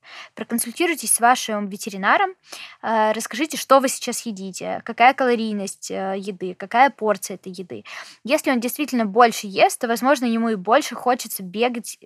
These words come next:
гулять. Снизив этот калораж, да, снизив порцию, вы увидите, что ваш пес станет более спокойный. Но в любом случае не надо его там совсем не кормить. Это,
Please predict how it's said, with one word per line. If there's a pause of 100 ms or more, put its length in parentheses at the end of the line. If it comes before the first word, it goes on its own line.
гулять. (340)
Снизив
этот
калораж,
да,
снизив
порцию, (380)
вы
увидите,
что
ваш
пес
станет
более
спокойный. (360)
Но (120)
в
любом
случае
не
надо
его
там
совсем
не
кормить.
Это,